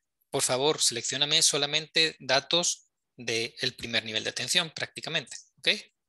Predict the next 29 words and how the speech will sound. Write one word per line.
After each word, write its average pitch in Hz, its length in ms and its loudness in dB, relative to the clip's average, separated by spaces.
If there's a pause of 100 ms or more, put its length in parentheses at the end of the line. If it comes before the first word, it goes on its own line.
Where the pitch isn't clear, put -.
(1080)
Muy 127 120 -6
bien. 127 160 2
Entonces - 540 -8
yo 139 100 4
voy 156 80 6
a 156 80 -4
pulsar 151 280 2
la 135 140 0
tecla 147 380 2
control 160 520 -6 (1900)
y - 80 -14
me 135 80 -6
voy 127 100 2
a 127 40 4
llevar 135 180 6
esos 123 260 2
tres. - 480 -2 (1120)
O 120 80 -14
puedo 127 160 0
ir 147 80 6
haciendo 139 260 -2
uno 117 120 -10
a 113 40 -4
uno, 123 240 -10 (560)
pero 117 140 -6
es 123 60 -12
más 117 100 -8
aburrido. 107 380 -6 (1900)
¿Sí? 196 260 0